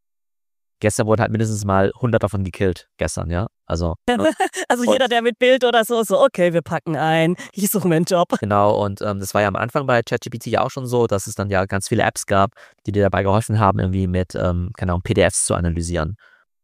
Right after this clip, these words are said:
Speaker 1: Und die hat dann OpenAI ja quasi auch obsolet gemacht, ähm, nachdem sie dann eben die Funktion eingebaut haben. Und das hat immer so die Angst, die alle Startups im Augenblick haben müssen, dass dann OpenAI das irgendwie selber baut.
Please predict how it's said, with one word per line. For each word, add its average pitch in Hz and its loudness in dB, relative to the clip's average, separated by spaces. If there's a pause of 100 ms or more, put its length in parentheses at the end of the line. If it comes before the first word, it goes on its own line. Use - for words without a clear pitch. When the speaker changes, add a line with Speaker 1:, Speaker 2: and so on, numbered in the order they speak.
Speaker 1:
Und 87 0 (360)
die 110 2
hat 92 2
dann 92 -4 (760)
OpenAI 98 2
ja 92 2
quasi 101 0
auch 113 2
obsolet 110 2
gemacht, 123 0 (460)
ähm, 107 0
nachdem 104 0
sie 107 -2
dann 101 2
eben 98 0 (460)
die 107 0
Funktion 107 -4
eingebaut 107 0
haben. 123 -2 (400)
Und 101 -2
das 104 0
hat 113 2
immer 110 2
so 107 2
die 101 2
Angst, 120 0 (460)
die 107 0
alle 110 4
Startups 110 -2
im 107 -4
Augenblick 101 -2
haben 110 2
müssen, 143 -4
dass - -4
dann 101 -2
OpenAI 101 0
das 98 -4
irgendwie 98 -4
selber 120 0 (100)
baut. 131 2